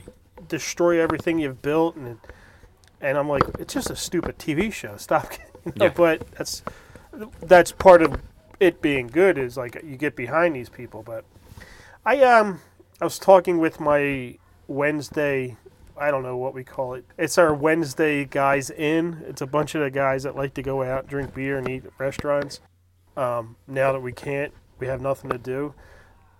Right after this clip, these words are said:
Speaker 1: So, uh, w-, every Wednesday we meet up and we just, you know, shoot the shit.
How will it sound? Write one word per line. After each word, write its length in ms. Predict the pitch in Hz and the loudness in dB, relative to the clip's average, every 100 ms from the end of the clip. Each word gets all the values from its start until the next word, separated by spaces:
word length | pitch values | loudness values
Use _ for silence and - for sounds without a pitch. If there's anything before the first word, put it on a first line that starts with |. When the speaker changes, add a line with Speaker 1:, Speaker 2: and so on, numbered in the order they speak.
| _ - | _ -16
Speaker 1:
So, 340 | - 139 131 | -6 -4 -2
uh, 360 | 127 117 113 110 - | -2 -4 -6 -10 -18
w-, 180 | 156 - | -18 -8
every 240 | 165 165 175 | -2 0 4
Wednesday 420 | 156 156 143 139 | 4 4 2 -2
we 140 | 131 127 | -2 -4
meet 220 | 135 135 | -4 -2
up 240 | 139 127 _ - | -2 -2 _ -12
and 100 | 143 | -10
we 80 | 139 | -8
just, 220 | 135 - - | -10 -14 -16
you 100 | 175 | -12
know, 100 | 127 | -12
shoot 220 | 110 - 139 | -12 -14 -14
the 80 | |
shit. 380 | 113 - 151 127 | -12 -6 -6 -6